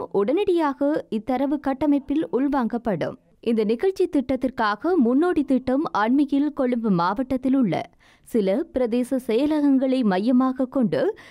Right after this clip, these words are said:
இடம்பெற்றதுடன், மக்கள் மிகுந்த ஆர்வத்துடன் கலந்து கொண்டதாக நலன்புரி நன்மைகள் சபை தெரிவித்துள்ளது. தற்போது நலன்புரி திட்ட உதவிகளை பெற்றுக்கொண்டிருக்கும் அல்லது காத்திருப்பு பட்டியலில் உள்ள மூன்று தசம் மூன்று மில்லியன்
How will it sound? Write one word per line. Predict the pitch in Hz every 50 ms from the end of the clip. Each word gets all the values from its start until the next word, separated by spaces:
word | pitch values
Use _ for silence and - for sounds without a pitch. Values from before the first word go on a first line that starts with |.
| - - -
இடம்பெற்றதுடன், | 196 208 208 269 359 403 440 440 - 330 269 254 247 220 233 254 370 440
மக்கள் | 302 214 190 247 - - 392 403 403
மிகுந்த | 349 320 311 311 277 254 247 - - 170
ஆர்வத்துடன் | 202 240 285 269 294 294 - 277 262 269 277 349 339
கலந்து | - 262 226 240 247 262
கொண்டதாக | 269 277 262 240 262 247 269 262 254 214 - 175 147 139 - - _ _ _ _ - - _ _ -
நலன்புரி | 226 233 240 269 339 403 415 403 359 320 254
நன்மைகள் | 208 185 190 226 294 302 - 311 294 285 -
சபை | 277 262 208 233 254 320 359
தெரிவித்துள்ளது. | - 339 294 240 196 214 226 - 302 285 226 175 - - 117 - - - - _ _ - - _ - _
தற்போது | - 262 240 233 - - 262 247 220 196 240 262 254
நலன்புரி | 220 190 185 202 269 294 - 277 269 262
திட்ட | - 269 247 262 262 254 226
உதவிகளை | 202 190 196 208 233 247 - 262 247 254
பெற்றுக்கொண்டிருக்கும் | 254 - 214 208 208 262 254 - 262 254 254 269 240 233 - - 165 202 359 427 - - - - - -
அல்லது | - 247 302 349 381 - 359 370 415 403
காத்திருப்பு | - 302 254 254 277 - 359 370 349 349 330
பட்டியலில் | 330 302 294 294 285 262 285 269 285 285 302
உள்ள | 302 240 190 143 - - - _ - - _ _ _
மூன்று | 226 254 285 262 294 294
தசம் | 247 277 262 - 277 240 202
மூன்று | 202 220 247 262 254 - 294 285
மில்லியன் | 277 269 254 262 254 269 294 359